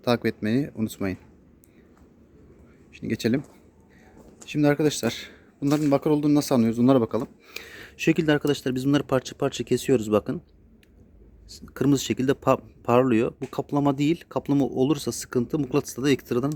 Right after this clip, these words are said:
kontrol etmeniz lazım. Yani mıknatısı şuradan tutturduğunuz zaman çek-, çekmemesi lazım. Kaplamayla bazen karıştırılabilir. Bakır kaplamaları da var. Bunlar mesela şu da arkadaşlar. Bakır. Bunlar komplesi bakır. Tek tek kontrol edilmiş zaten.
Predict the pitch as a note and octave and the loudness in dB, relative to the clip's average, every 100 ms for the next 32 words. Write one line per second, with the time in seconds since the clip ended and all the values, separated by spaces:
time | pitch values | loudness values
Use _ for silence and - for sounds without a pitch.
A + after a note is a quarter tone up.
0 | - - A#2+ A#2+ A#2 B2 A#2 G#2+ G2+ - | -6 -2 -2 0 -2 0 0 2 0 -4
1 | - - - - - - - - A2 A#2 | -16 -20 -20 -20 -20 -20 -18 -6 -6 0
2 | C#3 - C3+ B2 - C3 A#2+ A#2 D#3 - | -2 0 0 0 -4 -6 0 0 0 -2
3 | B2 - C3+ B2 A2 - G2+ F#2+ - _ | -4 -2 -4 0 -2 -2 -4 -4 -8 _
4 | _ _ _ _ _ - _ _ - C3+ | _ _ _ _ _ -20 _ _ -2 0
5 | C#3+ B2+ B2+ B2 A#2+ A#2+ - A2+ - B2 | 4 4 4 4 4 2 -4 -8 -4 -4
6 | A#2+ C3 A#2 - - - A#2+ A#2 A2 G2+ | -4 -2 -4 -4 -8 -2 0 2 2 2
7 | C3 - - C3 C3+ B2+ - A#2 - A2+ | 0 -2 -2 2 2 2 -4 -8 -2 0
8 | G2+ G2 G2 - A#2+ C3 _ - - - | 0 -4 -12 -10 -10 -10 _ -20 -20 -20
9 | _ _ - - - A2+ - A#2+ - - | _ _ -20 -20 -2 -2 -2 -8 -8 0
10 | A#2+ A#2+ C3 A#2+ A#2+ D3 A#2+ - B2+ - | 0 2 -2 -4 -2 0 0 0 -6 -6
11 | - A#2+ - A2 B2+ B2 - G2+ D#3 | -2 -2 -2 -4 -4 -4 -2 -2 -4